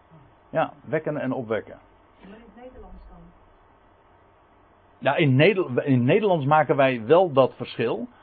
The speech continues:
Speaker 1: Eh, ik weet bijvoorbeeld dat er in, ehm,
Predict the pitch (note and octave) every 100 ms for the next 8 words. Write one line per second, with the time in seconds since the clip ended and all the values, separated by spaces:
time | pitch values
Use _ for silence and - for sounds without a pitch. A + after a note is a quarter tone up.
0 | _ - _ _ _ C3 B2 A#2+ - _
1 | _ _ - - - _ _ _ _ _
2 | _ _ _ _ _ _ _ _ _ _
3 | _ - B2+ D3+ F3 C#3+ C#3 C#3+ B2+ C3
4 | D#3 C#3+ C3+ B2+ B2+ A#2+ A#2+ A2+ G#2